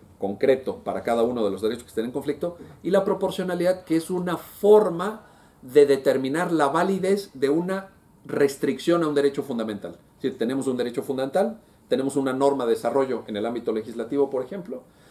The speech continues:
eh, y queremos saber si esa norma de desarrollo es o no compatible con el derecho fundamental en cuestión. ¿Aplicamos la ponderación? No. La ponderación solamente se puede aplicar cuando hay conflicto de normas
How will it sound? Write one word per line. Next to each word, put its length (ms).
eh, 560
y 140
queremos 340
saber 240
si 220
esa 200
norma 420
de 40
desarrollo 540
es 220
o 80
no 200
compatible 680
con 380
el 100
derecho 320
fundamental 400
en 80
cuestión. 380
¿Aplicamos 420
la 140
ponderación? 600
No. 180
La 100
ponderación 520
solamente 420
se 80
puede 140
aplicar 280
cuando 280
hay 80
conflicto 440
de 60
normas 380